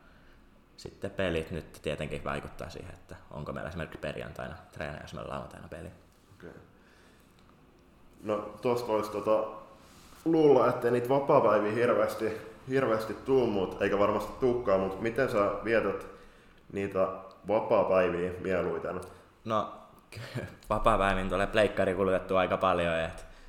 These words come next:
Speaker 1: siinä tulee N R I pelailtua ja sitten kouluhommia tässä nyt pitää tehdä aika paljon, kun ylioppilaskirjoitukset puskee päälle, niin yrittää lukea sille järkevissä määrin. Ja ehkä saattaa tylsätkin kuulostaa, mut täällä hallillakin aika paljon Santerin kanssa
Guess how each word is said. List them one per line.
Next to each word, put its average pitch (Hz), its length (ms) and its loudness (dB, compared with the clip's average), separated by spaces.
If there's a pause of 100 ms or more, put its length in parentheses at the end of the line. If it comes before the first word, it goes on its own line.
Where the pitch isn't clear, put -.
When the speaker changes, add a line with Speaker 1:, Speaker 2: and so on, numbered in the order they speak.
(240)
Speaker 1:
siinä 90 220 -4
tulee 101 280 2
N 95 180 0
R - 20 2
I 90 120 2
pelailtua 85 680 -2
ja 80 100 -4 (420)
sitten 85 500 -6 (340)
kouluhommia 87 600 2
tässä 85 200 -6
nyt - 120 -12
pitää 85 220 -4
tehdä 87 160 -6
aika 82 220 -4
paljon, 82 360 -4
kun 71 220 -8 (200)
ylioppilaskirjoitukset 78 1040 -8
puskee 76 320 -8
päälle, 76 380 -6
niin 69 180 -14 (520)
yrittää 85 420 -4
lukea 85 400 0
sille 80 360 -8 (580)
järkevissä 85 540 -4
määrin. 80 440 -6
Ja 69 80 -10 (120)
ehkä 85 260 -8
saattaa 87 280 -2
tylsätkin 98 460 2
kuulostaa, 95 640 4
mut 87 160 -4 (240)
täällä 98 200 6
hallillakin 98 520 2
aika 98 180 4
paljon 92 260 4
Santerin 87 440 0
kanssa 87 320 -4